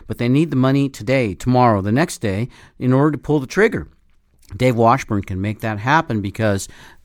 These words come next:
the loans in those cases can be very short-term loans,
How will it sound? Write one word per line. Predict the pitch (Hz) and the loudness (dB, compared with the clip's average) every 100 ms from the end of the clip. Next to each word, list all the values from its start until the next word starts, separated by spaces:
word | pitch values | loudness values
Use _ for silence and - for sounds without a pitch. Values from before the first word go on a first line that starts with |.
| - | -6
the | 107 | 0
loans | 120 165 190 175 131 | 4 6 6 2 2
in | 120 113 107 - | 2 0 -2 -2
those | 135 196 | 0 0
cases | - 113 120 - | -2 -6 -6 -10
can | - 113 | -6 -4
be | 110 123 | 0 -2
very | 110 160 180 | 2 2 2
short-term | - 143 127 - 139 131 | 0 -2 -2 -4 -2 0
loans, | 190 123 - | 0 0 -6